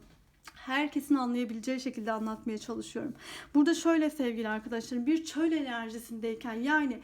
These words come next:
içinde bulunduğu ilişkisi ya da evliliği her neyse, bu kişiye hiçbir şey katmazken, hatta gerçekten de duygusal anlamda, e, şöyle söyleyeyim, eş, e,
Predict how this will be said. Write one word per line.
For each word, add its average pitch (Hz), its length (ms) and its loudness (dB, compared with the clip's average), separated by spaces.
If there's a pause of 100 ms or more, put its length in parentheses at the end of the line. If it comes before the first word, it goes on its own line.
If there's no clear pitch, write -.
(280)
içinde 294 520 4
bulunduğu 302 500 6
ilişkisi 277 600 0
ya 269 120 2
da 254 60 -2
evliliği 247 520 -2
her 254 340 -2
neyse, 226 400 -6 (300)
bu - 60 2
kişiye 311 400 4
hiçbir 294 360 6
şey 285 240 4
katmazken, 247 800 -2
hatta 277 440 -2
gerçekten 277 640 -4
de 269 140 -6
duygusal 240 520 -2
anlamda, 247 680 2 (300)
e, - 200 -4
şöyle 403 340 0
söyleyeyim, 285 320 0
eş, 320 160 -2
e, 269 360 -2